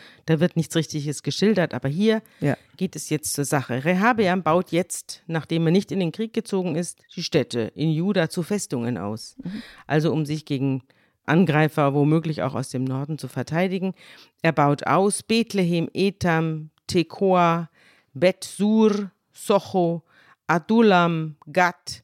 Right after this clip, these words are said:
Speaker 1: Maresha, Sif, Adorayim, Lachish, Aseka, Zora, Ayalon und Hebron.
Speaker 2: Das
Speaker 1: Alle liegen in Juda und Benjamin.
Speaker 2: Mhm. Und dieser Name Rehabeam wird auch übersetzt, einer, der das Volk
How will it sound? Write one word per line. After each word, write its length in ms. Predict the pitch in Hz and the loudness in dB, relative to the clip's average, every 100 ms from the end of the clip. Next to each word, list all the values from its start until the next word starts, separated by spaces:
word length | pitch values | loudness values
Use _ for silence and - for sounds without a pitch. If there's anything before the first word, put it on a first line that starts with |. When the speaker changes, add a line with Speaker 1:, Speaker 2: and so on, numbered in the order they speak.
| _ _ _ - | _ _ _ -2
Speaker 1:
Maresha, 800 | 165 262 175 185 170 180 165 | 2 2 4 2 2 0 0
Sif, 640 | 156 - 196 185 - - - _ _ _ - | -2 -2 0 0 -2 -16 -20 _ _ _ -2
Adorayim, 1120 | 156 165 160 160 175 185 165 185 175 175 170 _ 147 | 0 2 2 2 2 0 2 2 2 0 -6 _ 0
Lachish, 840 | 165 180 - 185 170 - - - _ _ | 0 0 -2 -4 -2 -4 -8 -12 _ _
Aseka, 800 | - 160 - 180 - 175 160 151 - _ | -4 -2 2 0 0 0 0 -2 -8 _
Zora, 560 | - 233 202 175 165 - | 2 4 6 4 2 0
Ayalon 680 | 175 202 185 160 151 143 139 | 2 2 2 2 4 2 2
und 220 | 139 135 | 0 0
Hebron. 640 | 147 139 139 127 120 113 123 _ _ _ | 0 0 2 2 0 -4 -10 _ _ _
Speaker 2:
Das 240 | 190 175 | 0 2
Speaker 1:
Alle 220 | 180 254 247 | 4 4 4
liegen 300 | 220 202 175 | 2 0 -2
in 140 | 170 | -2
Juda 340 | 170 180 170 | -2 -2 -2
und 140 | 143 151 | -4 -6
Benjamin. 580 | 143 131 123 123 - - | -6 -4 -6 -8 -4 0
Speaker 2:
Mhm. 220 | 185 277 - | 2 0 0
Und 220 | 185 - | 0 2
dieser 500 | 190 - 180 175 180 160 | 2 4 4 4 2 2
Name 400 | 160 180 220 214 | 4 6 6 4
Rehabeam 920 | 156 156 147 165 196 190 190 196 180 | 4 2 2 2 4 4 4 0 -2
wird 200 | 175 - | -2 -2
auch 100 | 170 | -2
übersetzt, 720 | 156 151 - 165 - - - | -2 -2 0 -2 -4 -14 -8
einer, 260 | 127 147 160 | -2 2 2
der 180 | 160 151 | 2 2
das 220 | 151 - | 0 -2
Volk 460 | - 135 160 180 | 0 4 4 0